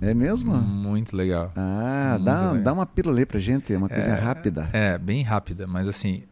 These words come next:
Speaker 2: o método Seuja.
Speaker 1: Seuja.
Speaker 2: C E L J A, o
Speaker 1: É.
Speaker 2: nome do método.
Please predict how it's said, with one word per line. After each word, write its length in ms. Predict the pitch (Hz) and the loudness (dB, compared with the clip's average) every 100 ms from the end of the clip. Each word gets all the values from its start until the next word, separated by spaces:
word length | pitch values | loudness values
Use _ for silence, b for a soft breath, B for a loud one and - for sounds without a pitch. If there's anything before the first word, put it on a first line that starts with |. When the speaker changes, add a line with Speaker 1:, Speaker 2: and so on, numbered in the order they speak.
| - | -6
Speaker 2:
o 320 | 101 98 95 | -2 -2 -2
método 440 | 95 95 98 107 98 | -2 -2 -2 -6 -6
Seuja. 560 | - 110 104 92 87 - - _ _ _ - - - | 0 4 4 2 -6 -12 -20 _ _ _ -20 -20 -16
Speaker 1:
Seuja. 520 | - 117 104 90 67 - | 0 2 2 0 -4 -12
Speaker 2:
C 800 | - - - 101 107 98 113 151 - | -10 -8 -2 0 2 2 0 -2 -4
E 60 | |
L 420 | 95 98 143 139 113 | -2 0 -2 -6 -4
J 340 | 101 104 110 | -2 -2 -2
A, 160 | 95 85 - - - - | -4 -8 -16 -20 -20 -6
o 40 | 101 | 0
Speaker 1:
É. 20 | |
Speaker 2:
nome 200 | 95 92 | 2 2
do 100 | 95 | 2
método. 340 | 90 82 - | 0 0 -8